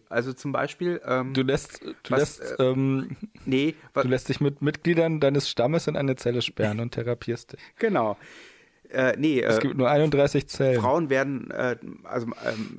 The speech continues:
Speaker 1: in, je nachdem, in welchem Krankenhaus du, äh, gebor-, äh, ein Kind zur Welt bekommst, werden Frauen gefragt, ob sie ihre Nabelschnur verkau-, Schnur verkaufen wollen. Weil aus den Nabelschnur wird, kann Stamm-, können Stammzellen gewonnen werden,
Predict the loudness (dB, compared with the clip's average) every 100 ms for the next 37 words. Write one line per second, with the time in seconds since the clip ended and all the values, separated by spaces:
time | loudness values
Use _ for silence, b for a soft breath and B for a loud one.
0 | -12 -6 -2 -2 -2 -4 -4 -2 -4 -4
1 | -8 -6 -2 -2 -2 -6 -4 -4 -6 0
2 | 0 0 0 0 0 -2 -6 -6 -6 -4
3 | -2 0 0 -4 -6 -6 -2 -2 -2 -4
4 | -2 -2 -2 -4 -4 -4 -6 -10 -8 -8
5 | -6 -6 -4 -2 0 0 -2 -4 -4 -6
6 | -4 -4 -4 -4 -4 -4 -4 -2 -4 -4
7 | -2 -4 -6 B B B B -4 -2 0
8 | -2 -2 -2 0 -2 -4 -6 -4 -2 -2
9 | -4 -6 -6 -4 -4 -4 -6 -6 -2 -2
10 | -2 -6 -4 -2 0 0 -2 -2 -2 -2
11 | -2 -4